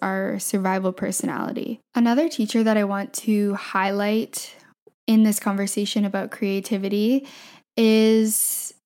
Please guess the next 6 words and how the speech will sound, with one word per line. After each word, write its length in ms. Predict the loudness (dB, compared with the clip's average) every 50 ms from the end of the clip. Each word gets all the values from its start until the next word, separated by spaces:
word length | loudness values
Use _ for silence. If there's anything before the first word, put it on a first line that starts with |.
| _ _ _ _ _ 0
Elizabeth 540 | 2 2 2 2 2 2 2 0 -2 -2 -4
Gilbert, 520 | -4 -4 -2 -2 0 0 0 0 -2 -2
who's 220 | -2 0 0 0
the 140 | 0 0 0
author 440 | 0 0 0 -2 -2 -2 -2 0 -2 -2 -2
of 560 | -2 0 0 0 -2 -2 -4 -6 -10 -16 -20